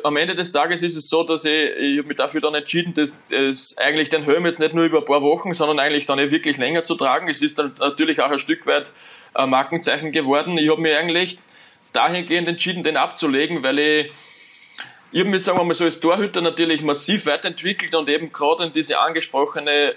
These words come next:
filigranere Richtung. Und, ähm, für mich ist das Torhüterspiel nicht immer nur, äh, ein Goalmann, der da im Tor steht, der da halt seinen Job macht, sondern das ist halt einfach auch was, der,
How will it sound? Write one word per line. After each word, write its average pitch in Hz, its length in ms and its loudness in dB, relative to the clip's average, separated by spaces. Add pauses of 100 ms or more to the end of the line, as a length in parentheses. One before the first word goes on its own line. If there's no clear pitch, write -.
filigranere 160 880 0
Richtung. 143 460 -2
Und, 135 420 0
ähm, 131 420 0 (400)
für 156 80 2
mich 175 160 2
ist 185 160 -2
das 160 140 -2
Torhüterspiel 170 680 0
nicht 160 160 2
immer 170 240 2
nur, 160 180 2
äh, 143 920 2
ein - 80 -4
Goalmann, 196 380 2
der 147 100 2
da 147 100 2
im 139 120 -2
Tor 165 160 4
steht, - 280 -4
der 143 120 2
da 147 100 2
halt 139 140 2
seinen 143 180 -2
Job 151 260 0
macht, 156 220 0
sondern 151 200 2
das 147 100 0
ist 160 120 0
halt 156 140 4
einfach 147 240 0
auch 143 160 2
was, 151 180 2
der, 139 280 2